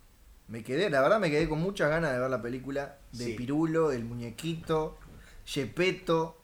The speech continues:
Speaker 1: el dulce hombre de las nieves, el Titanic,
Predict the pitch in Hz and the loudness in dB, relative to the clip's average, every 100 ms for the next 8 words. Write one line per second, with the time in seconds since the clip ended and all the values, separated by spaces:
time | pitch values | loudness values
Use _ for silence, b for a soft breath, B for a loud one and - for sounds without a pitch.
0 | - 135 143 156 240 262 208 156 143 156 | -12 -4 -2 0 0 0 0 2 4 4
1 | 156 131 120 117 117 139 170 160 151 147 | 2 0 0 0 -2 2 2 4 2 -2
2 | - - 123 104 - 107 160 165 147 147 | -6 -6 -6 -8 -10 2 4 6 2 -4
3 | - | -8